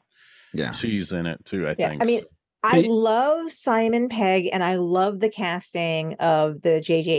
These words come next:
Speaker 3: Abrams. Like, I think they did a great job with casting, but I think Martin Quinn, this guy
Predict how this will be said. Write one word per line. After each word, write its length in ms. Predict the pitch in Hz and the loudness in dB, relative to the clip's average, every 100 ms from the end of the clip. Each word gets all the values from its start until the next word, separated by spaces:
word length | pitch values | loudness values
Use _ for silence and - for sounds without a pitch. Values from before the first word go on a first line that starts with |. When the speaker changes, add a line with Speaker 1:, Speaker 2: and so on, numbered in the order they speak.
| 160 | 2
Speaker 3:
Abrams. 460 | 156 156 156 143 - - | 2 0 -4 -10 -14 -6
Like, 260 | 147 170 | 0 4
I 40 | 170 | 4
think 160 | 202 | 4
they 80 | 190 | 4
did 100 | 185 | 4
a 40 | 180 | 4
great 200 | 190 185 | 2 2
job 120 | 185 | 0
with 100 | 180 | 0
casting, 460 | 185 170 - 151 - - - | 2 2 2 -2 -4 -18 -2
but 140 | 175 - | 0 2
I 100 | 185 | 0
think 420 | - 202 196 - | 2 2 2 -2
Martin 440 | 185 175 185 202 202 | -2 2 2 0 -2
Quinn, 360 | - 180 165 | 2 2 4
this 200 | 180 202 | 2 2
guy 560 | - 170 147 127 127 160 | 0 0 2 0 -2 -8